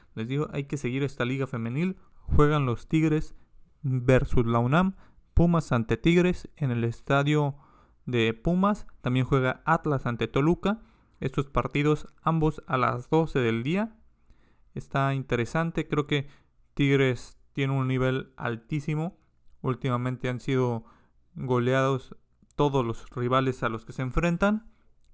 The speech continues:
Candidatas serias al título. Pero Rayados,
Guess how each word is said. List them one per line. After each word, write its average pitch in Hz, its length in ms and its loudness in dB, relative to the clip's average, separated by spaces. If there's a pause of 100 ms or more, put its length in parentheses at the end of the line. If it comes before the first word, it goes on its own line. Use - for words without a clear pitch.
Candidatas 127 600 0
serias 143 440 2
al 110 140 0
título. 175 500 2 (540)
Pero 123 240 4
Rayados, 131 800 0